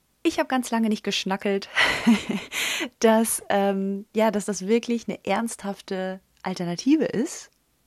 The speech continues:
zum normalen Arbeiten. Also da war ich noch wirklich sehr, sehr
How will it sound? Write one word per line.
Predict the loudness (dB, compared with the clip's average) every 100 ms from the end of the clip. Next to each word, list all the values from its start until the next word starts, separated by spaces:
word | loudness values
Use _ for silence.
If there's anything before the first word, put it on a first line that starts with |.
| _
zum | 0 4 4 2 -2
normalen | -2 -2 -2 -2 0 0 -2 -2 -2 -4 _
Arbeiten. | -8 -6 -6 -8 -8 -8 -8 -10 -12 -14 -14 -8
Also | -4 -2
da | 0
war | 0
ich | 0
noch | -2 -6
wirklich | -10 -10
sehr, | -8 -4 -4
sehr | -2 -2 -4